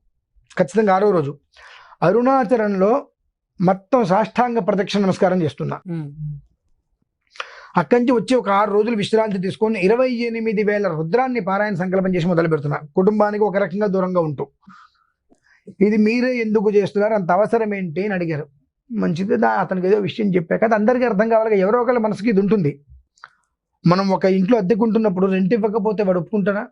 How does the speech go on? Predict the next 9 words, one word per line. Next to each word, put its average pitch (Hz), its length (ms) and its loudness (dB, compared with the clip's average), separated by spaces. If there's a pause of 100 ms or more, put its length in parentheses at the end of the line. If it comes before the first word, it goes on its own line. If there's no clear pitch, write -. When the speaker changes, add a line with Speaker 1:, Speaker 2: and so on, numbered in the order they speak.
(540)
Speaker 1:
అలానే 240 400 0
ఈ 190 180 2
ఒక 190 200 -2
శరీరం 233 480 0
కొంతకాలం 185 580 0
భూమి 202 180 2
మీద 208 140 0
రెంట్గా 196 280 0
వచ్చింది, 156 460 -6